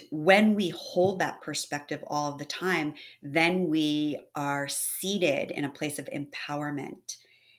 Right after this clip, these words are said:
and we are participating in our life at a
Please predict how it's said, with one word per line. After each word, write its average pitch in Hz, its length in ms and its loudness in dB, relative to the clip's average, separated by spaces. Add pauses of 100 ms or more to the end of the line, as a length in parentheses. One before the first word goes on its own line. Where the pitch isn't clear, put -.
(160)
and 147 500 0 (160)
we 147 560 0
are 143 400 -4
participating 160 1200 -4
in 147 180 -2
our 143 220 0
life 139 440 -2
at 135 120 -4
a 139 100 -6